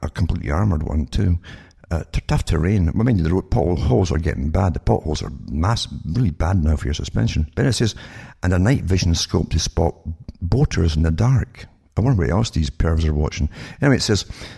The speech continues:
"The Arkansas Tobacco Control Agency acquired five twelve gauge shotguns for its agents,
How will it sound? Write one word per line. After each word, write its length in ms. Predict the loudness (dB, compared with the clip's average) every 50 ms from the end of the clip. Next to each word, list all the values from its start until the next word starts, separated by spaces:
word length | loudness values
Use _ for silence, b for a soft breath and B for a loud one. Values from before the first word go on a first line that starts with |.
| B B -4
"The 120 | -2 0
Arkansas 480 | 2 2 2 2 2 0 2 2 0 0
Tobacco 420 | 0 0 0 0 0 -2 -2 -2
Control 460 | -2 -2 0 0 0 2 2 2 2
Agency 360 | 2 0 0 0 0 -2 -2 -4
acquired 400 | -4 -2 0 2 2 2 2 2
five 460 | 0 0 2 2 2 2 2 0 0
twelve 320 | 0 2 2 2 0 0
gauge 240 | 0 0 0 0 -2
shotguns 640 | -4 -2 0 0 0 0 0 -2 0 0 0 -2 -2
for 180 | -4 -4 -4
its 160 | -4 -4 -4 -2
agents, 600 | -2 -2 -2 -2 -2 -2 -2 -2 -2 -4 -8